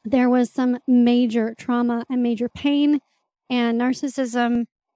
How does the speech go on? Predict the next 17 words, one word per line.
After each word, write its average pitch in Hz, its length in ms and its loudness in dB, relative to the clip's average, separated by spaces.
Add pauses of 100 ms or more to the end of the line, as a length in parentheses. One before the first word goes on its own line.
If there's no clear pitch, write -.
(140)
and 247 200 2
racism, 233 800 -2
and 269 180 0
all 285 240 4
of 285 160 2
that 240 400 -4 (520)
would 269 140 6
have 285 180 2
continued 269 600 4
to 262 100 -2
perpetuate 240 880 -2 (120)
if 262 180 0
I 254 100 2
had 240 220 0
not 247 280 -2
woken 254 360 0
up, 240 240 -4